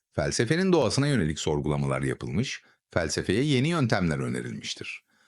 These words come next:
Tarihte en fazla kadın filozofun yer aldığı dönemdir. Filozoflar, yirminci yüzyılda ortaya çıkan durum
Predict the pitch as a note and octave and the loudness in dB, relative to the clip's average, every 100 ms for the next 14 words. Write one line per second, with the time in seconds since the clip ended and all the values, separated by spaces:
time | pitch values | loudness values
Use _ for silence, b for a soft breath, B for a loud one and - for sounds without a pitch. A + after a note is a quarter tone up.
0 | _ _ D#2 D2 C#2+ A2+ C#3+ F3 D3 E2 | _ _ -2 0 0 0 2 2 2 2
1 | D#2+ F2 G#2 A#2+ D#2 C2+ C#2+ - G#2 D2+ | 2 2 2 2 2 0 0 2 2 2
2 | B1 B1+ F2 G#2 C#2 A1 G#2 - - _ | 0 0 2 2 0 -4 -8 -12 -16 _
3 | b b b b b - E2 E2 D#2+ - | b b b b b -2 0 2 2 2
4 | F#2 D#3+ - _ _ _ _ E2+ E2+ A2 | 0 0 -6 _ _ _ _ 0 2 2
5 | C#3 G#3 D#3 F2 D2 D2+ C#2+ G2 G#2+ - | 4 4 4 2 2 2 2 2 0 -2
6 | - B1+ C#2 G2+ | -4 -2 0 0